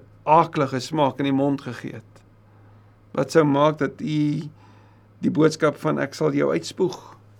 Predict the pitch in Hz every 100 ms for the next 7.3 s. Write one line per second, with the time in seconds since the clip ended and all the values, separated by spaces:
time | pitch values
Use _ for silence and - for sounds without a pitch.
0 | - _ _ _ _ - _ - 143 135
1 | 147 - - - _ _ _ _ _ _
2 | _ _ _ _ - - 147 139 156 156
3 | 160 - - - - 165 160 156 - 170
4 | - 123 - - - - _ _ - -
5 | - 170 175 185 190 151 139 123 - 165
6 | 160 165 170 156 165 165 156 123 - -
7 | 160 165 165